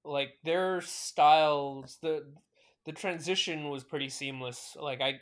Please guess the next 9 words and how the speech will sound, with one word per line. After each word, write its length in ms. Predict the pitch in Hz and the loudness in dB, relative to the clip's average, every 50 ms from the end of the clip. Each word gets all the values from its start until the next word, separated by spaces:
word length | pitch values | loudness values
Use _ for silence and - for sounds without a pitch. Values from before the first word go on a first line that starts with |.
| - | -8
I 80 | - 147 | -8 -8
can 160 | 123 147 139 | -6 -4 -4
honestly 380 | 135 139 139 139 131 - 139 127 | -4 -4 -4 -6 -8 -10 -12 -10
say 320 | - - 135 131 131 131 127 | -8 -6 -6 -6 -6 -4 -2
that 320 | 131 127 123 123 123 - - _ _ _ _ _ _ _ _ _ _ _ _ _ _ _ _ _ _ _ _ _ _ _ _ _ _ _ _ _ _ _ _ _ _ _ _ - | 0 0 0 0 0 -4 -6 _ _ _ _ _ _ _ _ _ _ _ _ _ _ _ _ _ _ _ _ _ _ _ _ _ _ _ _ _ _ _ _ _ _ _ _ -4
if 160 | 185 165 156 | -4 -2 -2
it 100 | 180 175 | -2 -2
was 360 | 165 165 175 196 196 185 156 | 0 0 2 2 0 0 -2
different, 460 | - - 196 190 - 214 208 208 202 | -2 0 0 0 0 -4 -6 -6 -6